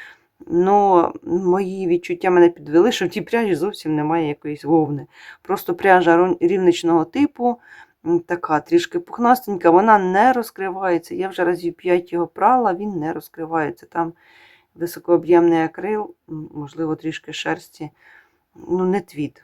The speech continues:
Це як твіт, так твіт. Він з першого разу виправся, розкрився. Ну, якось так дурять нас виробники. То саме в оцю, в оцій фірмі Касадель,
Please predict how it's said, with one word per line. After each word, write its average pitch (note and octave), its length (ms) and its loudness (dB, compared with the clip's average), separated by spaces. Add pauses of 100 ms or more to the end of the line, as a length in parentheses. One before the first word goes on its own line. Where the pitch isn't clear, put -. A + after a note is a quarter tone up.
(160)
Це F3+ 180 2
як F3 120 4
твіт, - 460 -10
так F3+ 200 -6
твіт. - 380 -14
Він E3 120 -2
з - 40 -14
першого E3+ 500 -2
разу D#3 420 0 (920)
виправся, F3+ 600 -2
розкрився. E3+ 800 -4 (600)
Ну, F3 280 -4
якось E3 360 -6
так - 220 -20
дурять D#3 400 -6
нас D#3+ 360 -8
виробники. D#3+ 680 -4 (400)
То D#3+ 420 -2 (840)
саме F#3 400 2
в D#3 100 2
оцю, F3 400 0
в D#3+ 80 0
оцій F3 300 2
фірмі E3 300 2
Касадель, E3+ 600 -4